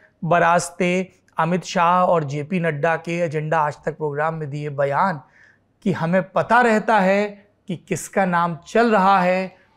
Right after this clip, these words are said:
और कौन टीवी की स्क्रीन पर नाम चलवा रहा है। इन सब के बीच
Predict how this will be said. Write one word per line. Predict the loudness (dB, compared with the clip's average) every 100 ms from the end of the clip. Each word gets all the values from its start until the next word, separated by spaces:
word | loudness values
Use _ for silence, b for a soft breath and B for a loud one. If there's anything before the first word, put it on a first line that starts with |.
| -6
और | -4 -4
कौन | -4 0 0 0
टीवी | -4 -8 -8 -8
की | -10
स्क्रीन | -12 -8 -6 -6
पर | -4 -4 -4 -12 _ _ _ -10
नाम | -4 -2 -2 -4 -10 _ _
चलवा | -8 -6 -4 -4
रहा | -4 -6
है। | -6 -10 _ _ _ _ _ _
इन | -2 0
सब | 0 0
के | 0 0
बीच | 2 0 -2